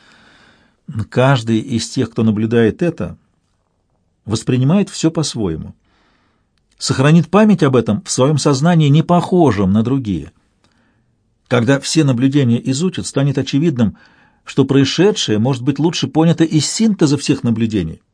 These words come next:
чем из любого взятого отдельно". "Целое больше, чем сумма его частей, иначе говоря". Точно. Ты уловил смысл основного принципа существования Геи. Ты, как многоклеточный организм,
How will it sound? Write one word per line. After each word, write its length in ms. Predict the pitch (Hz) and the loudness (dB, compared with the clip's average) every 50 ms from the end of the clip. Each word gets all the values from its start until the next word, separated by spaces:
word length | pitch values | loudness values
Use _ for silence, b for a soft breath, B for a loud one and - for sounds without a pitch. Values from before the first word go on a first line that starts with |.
| _ _ _ | _ _ _
чем 200 | - - 127 127 | -4 -2 0 0
из 100 | 127 107 | 0 0
любого 340 | 123 143 139 135 143 113 101 | 0 0 0 2 0 0 0
взятого 420 | 92 95 120 120 113 - 110 117 127 | 0 0 0 0 0 0 -2 -2 -4
отдельно". 400 | 127 120 123 92 78 80 - - _ b b b b b b b b b b b b b b b b b b b b b b b b b b _ _ _ _ _ | -4 -4 -4 -4 -4 -6 -10 -14 _ b b b b b b b b b b b b b b b b b b b b b b b b b b _ _ _ _ _
"Целое 680 | - - - 110 113 151 196 208 202 202 202 196 - 190 | -10 -4 0 2 4 4 4 4 4 4 4 4 2 2
больше, 460 | 147 98 117 156 185 185 - - 175 | 0 0 2 2 2 2 0 -4 -6
чем 220 | - - 151 120 113 | -2 -2 -2 -2 -2
сумма 360 | - - 147 160 165 151 127 | -2 -2 -2 0 0 0 0
его 160 | 110 120 131 | 0 0 -2
частей, 560 | 131 - 131 - - - - 156 151 101 - | -2 -4 -6 -8 -6 -2 0 0 0 0 -2
иначе 260 | 117 104 92 92 - | -2 -2 -2 -4 -6
говоря". 340 | 90 87 87 82 80 - - - - _ _ _ _ _ _ _ | -8 -6 -6 -6 -8 -10 -12 -16 -20 _ _ _ _ _ _ _
Точно. 460 | 196 185 160 - - 156 160 165 165 _ _ _ _ _ _ _ _ _ _ _ _ _ _ | 0 0 0 -2 -4 -6 -6 -8 -10 _ _ _ _ _ _ _ _ _ _ _ _ _ _
Ты 140 | - 160 185 | 2 2 4
уловил 460 | 208 220 220 226 226 220 214 160 131 | 4 4 4 4 4 4 4 4 2
смысл 480 | - - 151 170 185 196 - - 165 | 2 0 2 4 4 4 4 2 0
основного 580 | - 147 139 139 - 156 156 160 180 185 170 156 | 0 0 -2 0 0 0 0 2 2 2 2 2
принципа 640 | 135 - 151 180 214 208 - - 156 - 135 104 95 | 2 0 0 0 0 0 -2 -2 -2 -2 -2 -4 -4
существования 720 | - - 143 - - 113 - 131 135 135 165 165 160 160 160 | -4 -6 -6 -6 -6 -6 -2 -2 0 2 2 2 2 0 0
Геи. 360 | 135 127 120 104 82 - - - _ _ _ _ _ _ _ _ _ _ _ _ _ _ _ _ _ _ _ _ _ _ _ _ _ - _ | -2 -2 -4 -4 -4 -8 -12 -18 _ _ _ _ _ _ _ _ _ _ _ _ _ _ _ _ _ _ _ _ _ _ _ _ _ -16 _
Ты, 240 | - 175 220 240 233 | 2 2 2 2 2
как 220 | - 156 139 135 | 0 -2 -2 0
многоклеточный 720 | 139 139 143 131 156 151 - 170 143 139 107 - - 127 | 0 0 2 2 0 0 0 0 0 0 -2 -4 -6 -4
организм, 500 | 123 123 113 135 131 127 117 92 85 82 | -4 -2 -2 -2 -2 -2 -2 -4 -8 -10